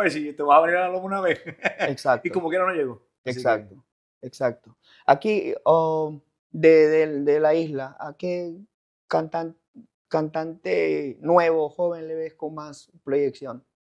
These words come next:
Speaker 2: Ya que tú tienes años y experiencia en el negocio.
Speaker 1: Brother, aquí en Puerto Rico hay demasiados cantantes ahora mismo.
Speaker 2: Muchos,
Speaker 1: Hay
Speaker 2: sí.
Speaker 1: muchísimos.
Speaker 2: Sí.
Speaker 1: Eh, cada uno tiene algo diferente. Es
Speaker 2: Sí.
Speaker 1: que sería difícil y sería injusto de mi parte decir, "Este tiene más que este otro".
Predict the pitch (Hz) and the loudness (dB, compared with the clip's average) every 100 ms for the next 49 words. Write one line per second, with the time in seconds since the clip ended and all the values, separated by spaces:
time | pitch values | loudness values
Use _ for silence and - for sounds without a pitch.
0 | _ _ _ _ _ _ _ _ _ _ | _ _ _ _ _ _ _ _ _ _
1 | - 156 160 160 156 170 160 147 156 143 | 2 4 4 -2 -2 -2 0 0 0 -4
2 | 135 123 131 131 151 143 139 135 131 131 | -8 -8 -6 -4 -4 -8 -12 -14 -16 -14
3 | 131 127 - 139 _ _ _ - 135 156 | -12 -12 -14 -20 _ _ _ -6 0 2
4 | 135 - 127 156 156 180 185 185 175 165 | 0 -4 -10 -10 -8 -10 -8 -6 -6 -6
5 | 160 143 151 151 143 131 135 135 127 117 | -8 -10 -10 -12 -12 -10 -12 -12 -16 -16
6 | 104 92 139 135 - 120 123 113 113 - | -16 -12 -8 -8 -10 -12 -12 -14 -16 -20
7 | 95 92 _ - 120 123 _ _ - 123 | -20 -20 _ -6 -6 -8 _ _ -12 -10
8 | 123 120 117 117 101 _ _ _ _ _ | -10 -12 -12 -14 -16 _ _ _ _ _
9 | _ _ _ _ _ _ _ _ 147 151 | _ _ _ _ _ _ _ _ -8 -6
10 | 165 143 147 139 139 131 107 110 101 _ | -8 -12 -14 -14 -12 -14 -14 -18 -20 _
11 | _ - - 175 - 151 151 180 180 175 | _ -16 -8 -8 -6 -6 -4 -4 -6 -8
12 | 185 - _ _ 139 151 151 160 175 175 | -8 -10 _ _ -8 -6 -6 -6 -8 -8
13 | 165 156 143 151 151 156 135 156 160 139 | -10 -8 -6 -6 -4 -6 -6 -10 -12 -14
14 | 143 156 143 135 143 143 139 139 131 135 | -16 -14 -12 -8 -8 -10 -12 -10 -10 -10
15 | 127 - 113 | -10 -12 -18